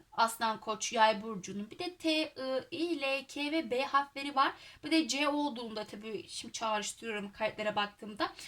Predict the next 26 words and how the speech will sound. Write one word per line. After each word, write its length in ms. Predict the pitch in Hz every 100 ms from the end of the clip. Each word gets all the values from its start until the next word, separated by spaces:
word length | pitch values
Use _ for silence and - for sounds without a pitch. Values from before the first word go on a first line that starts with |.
| - -
Sizin 300 | - 294 440
ya 140 | 370
da 140 | 233
partnerinizin 580 | - 277 240 240 208 226
isimleri 480 | - 285 262 254 349 -
olabilir. 580 | 214 240 233 208 170 - - -
Gel 240 | - 156 160
bakalım. 480 | 359 - 208 196 - - - -
Demek 240 | 254 294
ikilisi, 720 | 302 311 311 311 - 320 330 339 - _ _ _ _ _ _ _ _ _ _ _ - -
kupa 160 | 214
dokuzlusu 800 | 202 214 202 190 185 208 240 294 - - 196
ve 120 | 220 240
mahkeme 640 | 214 208 202 214 208 196
kartı. 400 | 202 190 185 196
Bak 240 | 202 208
diyor 140 | 320 339
ki 160 | 208
birlikteliğinizi 800 | 226 254 285 - 220 220 220 220
çok 300 | - 285 311
fazla 300 | 240 220 254
muhakeme 560 | 269 226 214 - 202 196
etmiş. 340 | 196 190 -
Yani 220 | 208 208
sizinle 460 | 196 202 226 226 226
nasıl, 480 | 220 - 233 226